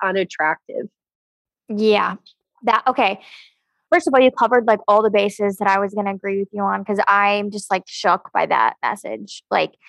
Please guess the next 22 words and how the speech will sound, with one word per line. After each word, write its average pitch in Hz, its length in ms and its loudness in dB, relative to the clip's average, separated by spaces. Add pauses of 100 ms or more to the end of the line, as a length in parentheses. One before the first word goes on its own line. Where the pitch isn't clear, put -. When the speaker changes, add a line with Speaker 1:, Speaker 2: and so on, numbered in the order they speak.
(180)
Speaker 2:
the 269 60 -2
fact 240 220 4
that 285 100 4
people 311 260 4
still 262 240 2
think 214 260 -8
that 226 200 2
way, 254 420 0 (540)
I, 233 180 2
I 240 40 2
mean, 240 180 0
and 226 140 0
it's 226 220 -2
just 220 240 -10
true. 214 480 4
Like, 208 200 2
it 208 120 -4
just 226 260 -2
makes 208 320 -2
me 208 160 -2
wanna, 208 300 0
like, 202 280 -2